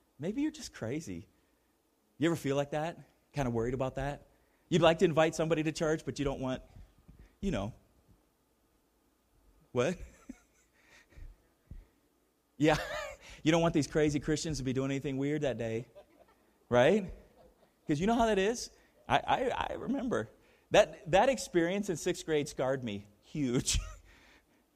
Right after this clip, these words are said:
And there were times where I wanted to invite somebody to church, I'm thinking, "Oh, no way." <laughs> 'Cause for sure, if I invite them to church, someone's gonna argue in tongues.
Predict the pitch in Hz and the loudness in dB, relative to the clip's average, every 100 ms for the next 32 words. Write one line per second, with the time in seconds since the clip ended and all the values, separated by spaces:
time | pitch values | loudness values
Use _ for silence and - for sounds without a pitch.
0 | _ 185 202 247 - 180 190 170 151 165 | _ 6 10 8 8 4 4 2 2 2
1 | 147 135 139 160 127 113 160 131 123 120 | 2 2 2 0 -2 -2 -4 -4 -6 -6
2 | 107 - - - - 104 95 98 92 101 | -6 -8 -20 -12 -2 0 0 -2 -6 -8
3 | 117 - - - - - _ - _ _ | -8 -10 -8 -8 -10 -20 _ -20 _ _
4 | _ _ _ _ - 117 - - - 139 | _ _ _ _ -4 -2 -2 -10 -4 -2
5 | - 147 120 131 139 139 139 160 170 - | 2 4 4 4 2 4 2 0 -4 0
6 | 120 117 131 110 117 110 113 117 120 123 | -2 -2 -6 -4 -2 -2 -2 -4 -6 -8
7 | 95 - - | -10 -12 -18